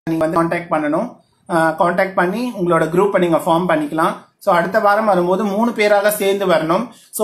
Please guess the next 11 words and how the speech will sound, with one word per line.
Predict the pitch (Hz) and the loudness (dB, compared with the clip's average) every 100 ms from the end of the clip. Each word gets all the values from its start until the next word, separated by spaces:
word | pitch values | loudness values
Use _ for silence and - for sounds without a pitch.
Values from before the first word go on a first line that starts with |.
| 190 | 2
registration | 185 190 269 233 - 202 | 0 -2 -2 -2 -2 -4
ஃபார்மும் | 180 190 202 233 | 0 2 2 0
நாங்க | 196 170 | 2 2
அனுப்பிடுவோம். | 165 170 180 180 | 0 0 0 2
அந்த | 214 | 0
registration | 175 175 233 226 202 190 170 | -2 -4 -6 -6 -6 -6 0
ஃபார்மும் | 185 196 214 214 | 2 2 0 0
நீங்க | 175 | 2
வந்து | 151 180 | 2 0
fill | 185 190 190 | -2 -4 0
பண்ணிட்டு | 185 175 185 | 0 0 -2